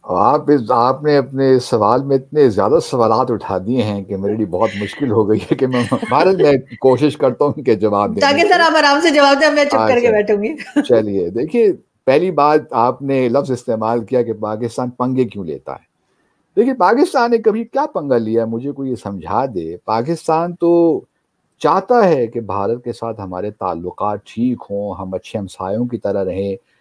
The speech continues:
Speaker 1: बल्कि एक मौका तो ये था कि कायद आज़म मोहम्मद अली जिन्ना ने अपना घर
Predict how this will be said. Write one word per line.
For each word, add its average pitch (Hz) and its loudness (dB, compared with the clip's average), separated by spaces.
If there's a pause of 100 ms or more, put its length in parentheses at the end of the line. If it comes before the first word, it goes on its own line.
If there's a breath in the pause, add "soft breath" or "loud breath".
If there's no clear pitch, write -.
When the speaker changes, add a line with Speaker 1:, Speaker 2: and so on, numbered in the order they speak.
(300)
Speaker 1:
बल्कि 110 2
एक 117 -2
मौका 120 2
तो 127 -2
ये 160 2
था - -4 (160)
कि 110 -12
कायद 104 -2
आज़म 110 0
मोहम्मद 117 -2
अली 123 0
जिन्ना 107 -2
ने 147 -2
अपना 123 -4
घर 135 0